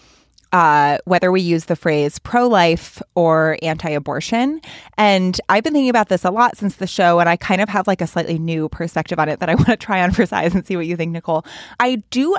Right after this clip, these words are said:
actually believe that many of the people that the Times is profiling here are actually taking kind of more of a genuine pro-life stance. There still is, but there was a much more widely held political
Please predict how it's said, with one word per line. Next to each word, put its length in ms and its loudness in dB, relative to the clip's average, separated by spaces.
actually 420 -2
believe 640 -6
that 300 2
many 320 4
of 100 2
the 140 -2
people 600 0
that 200 2
the 60 0
Times 440 -2
is 120 -4
profiling 800 0
here 400 -4
are 380 4
actually 380 -2
taking 500 -4
kind 260 -2
of 200 -2
more 300 4
of 120 0
a 200 4
genuine 640 0
pro-life 520 0
stance. 640 -8
There 160 2
still 280 0
is, 200 2
but 160 -2
there 140 2
was 240 2
a 80 2
much 200 0
more 140 2
widely 340 2
held 280 0
political 520 0